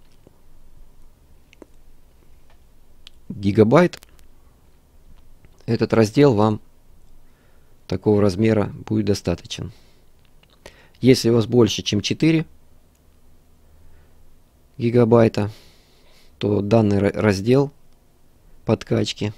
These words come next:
вам не обязателен. Но тем не менее, я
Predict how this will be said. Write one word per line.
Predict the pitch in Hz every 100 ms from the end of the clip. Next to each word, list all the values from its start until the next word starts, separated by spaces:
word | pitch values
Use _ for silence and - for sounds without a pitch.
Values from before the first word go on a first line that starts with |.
| - _ _ _ -
вам | 123 135
не | 120 127
обязателен. | 107 90 87 - - 135 131 - _ - - - -
Но | 107
тем | 104 123
не | 120 123
менее, | 160 151 104
я | 110